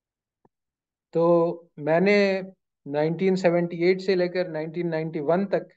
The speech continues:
अमेरिका में पढ़ाया, अम, पन्द्रह साल तकरीबन, और उसके बाद नाइंटी थ्री तक actually, फिर नाइंटी थ्री से नाइंटी नाइन, छः साल मैं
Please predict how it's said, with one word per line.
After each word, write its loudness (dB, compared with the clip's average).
अमेरिका -2
में 0
पढ़ाया, 0
अम, -12
पन्द्रह 0
साल 0
तकरीबन, -6
और 6
उसके -2
बाद 2
नाइंटी -4
थ्री 0
तक -4
actually, -10
फिर -10
नाइंटी -2
थ्री -6
से 0
नाइंटी -2
नाइन, -2
छः 0
साल 0
मैं -8